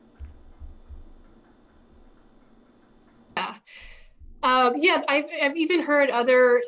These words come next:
other reports, even just in recent months, of other things that were happening behind the scenes. Other, like, um, somebody else contacted me and was like, "Hey, did you know they tried to arrange a marriage with us,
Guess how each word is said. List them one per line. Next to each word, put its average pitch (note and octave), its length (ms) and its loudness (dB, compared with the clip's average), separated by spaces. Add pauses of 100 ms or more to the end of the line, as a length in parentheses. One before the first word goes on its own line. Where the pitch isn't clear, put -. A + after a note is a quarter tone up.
(140)
other B3+ 220 0
reports, A#3 520 -2
even A#3+ 220 -2
just A#3 240 -6
in A3 80 0
recent A#3 440 -4
months, G3+ 340 -2
of G3+ 120 -6
other B3+ 280 -2
things G#3 320 -4
that A3 100 -6
were G#3+ 120 -6
happening G3+ 440 -4
behind G3+ 340 -6
the G3 60 -8
scenes. G3+ 380 -6
Other, A3+ 280 -6
like, G3 300 -6 (640)
um, F#3+ 480 -6 (140)
somebody B3+ 300 0
else D4 220 0
contacted A#3 600 -2
me G#3 120 -2
and G3+ 80 -2
was G3 120 -6
like, G3+ 200 -6
"Hey, D4+ 160 -2
did C#4 180 -2
you B3+ 120 -4
know B3 260 2
they B3 120 4
tried B3 320 -2
to B3 160 -2
arrange A#3 380 -4
a B3 60 -4
marriage A#3+ 340 -2
with A#3 140 -6
us, F4 440 0